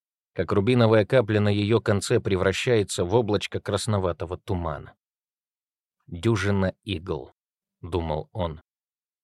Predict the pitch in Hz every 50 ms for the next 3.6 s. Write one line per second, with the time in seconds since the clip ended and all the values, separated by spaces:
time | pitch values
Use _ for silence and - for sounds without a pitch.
0 | _ - 80 87 117 123 101 110 110 110 107 101 - 120 113 101 117 101 92 -
1 | - 107 101 98 101 95 87 78 87 - - - - 104 101 - - 113 135 139
2 | 117 117 127 131 131 117 - 120 - - 110 107 117 120 117 113 101 - 110 107
3 | 110 104 107 110 107 98 90 85 85 85 -